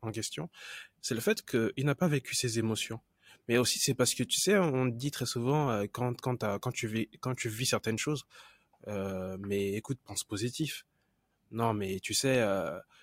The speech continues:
essaie de relativiser. Tu vois, donc c'est comme si, quand, quand t'es en colère, tu ne dois pas vivre cette émotion, comme si tu n'avais pas le droit d'être en colère et tu devais toujours vivre le positif.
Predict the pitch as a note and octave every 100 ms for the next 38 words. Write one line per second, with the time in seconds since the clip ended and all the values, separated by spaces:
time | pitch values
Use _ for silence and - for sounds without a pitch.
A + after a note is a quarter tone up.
0 | _ - G#2 A2+ G#2 A#2+ A2+ - A#2 B2+
1 | D#3 F3+ _ _ _ _ _ _ _ _
2 | _ - B2 A2 B2 C#3 - F#3 G#3+ -
3 | G#3+ C#4 - _ _ _ _ - D#3+ D#3
4 | - - C#3+ C3 A#2+ - D3 A3 - -
5 | _ _ - E3 C#3 C#3 D3 C3+ C#3+ D3+
6 | - - B2 - A#2+ - B2+ A2+ D3 -
7 | G3+ E3+ C3 C3+ - F#3+ E3+ D3 C#3+ C#3+
8 | B2+ D3 E3 G#3 D#3+ D3 B2+ C#3 - -
9 | F#3+ E3 F#3+ A3+ - - - - - _
10 | _ A#2+ D3 D3 C#3 C3 A#2 A2+ B2 -
11 | -